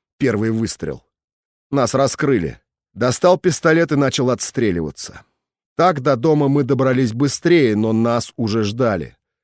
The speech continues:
Карим стянул сюда все силы. На папочкины деньги купил солдат, подошёл к окну и кивнул одному из своих, чтобы тот разбил его. Я его прикрывал.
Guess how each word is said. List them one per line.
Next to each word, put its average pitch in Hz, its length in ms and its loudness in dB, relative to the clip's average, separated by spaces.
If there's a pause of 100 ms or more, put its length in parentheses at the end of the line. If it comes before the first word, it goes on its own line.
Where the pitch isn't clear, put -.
(380)
Карим 135 360 2
стянул 131 440 0
сюда 127 260 -2
все - 360 -2
силы. 78 500 -6 (840)
На 131 140 -2
папочкины 147 560 0
деньги 131 300 2
купил 135 360 -2
солдат, 127 640 0
подошёл 117 500 -2
к - 60 -10
окну 131 360 0
и 117 100 0
кивнул 127 520 -2 (300)
одному 131 480 0
из 110 100 -2
своих, 123 360 0
чтобы 117 320 -2
тот 117 200 -4
разбил 104 520 -4
его. 82 360 -8 (540)
Я 127 160 2
его 131 160 2
прикрывал. 117 840 -2